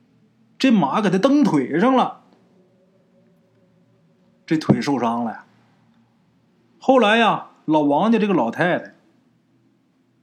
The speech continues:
这老太太一看自己家马、自己家车回来了，自己家老头儿没回来，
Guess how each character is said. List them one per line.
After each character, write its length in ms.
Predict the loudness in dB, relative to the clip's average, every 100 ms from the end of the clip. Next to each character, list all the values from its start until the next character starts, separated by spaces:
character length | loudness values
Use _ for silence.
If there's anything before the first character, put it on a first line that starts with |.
| _ -4
这 100 | 0
老 180 | 2
太 200 | 2 2
太 80 | 2
一 120 | 0
看 220 | 2 0 0
自 120 | -2
己 100 | 0
家 160 | 0 2
马、 340 | 0 -2 -6
自 100 | -4
己 40 |
家 120 | -2 -2
车 320 | -2 0 0
回 200 | 0 -2
来 60 | -2
了， 120 | -2
自 100 | -2
己 40 |
家 100 | -2
老 140 | 0 -2
头 180 | -2 0
儿 80 | 2
没 180 | 2
回 200 | 0 -4 -12
来， 140 | -20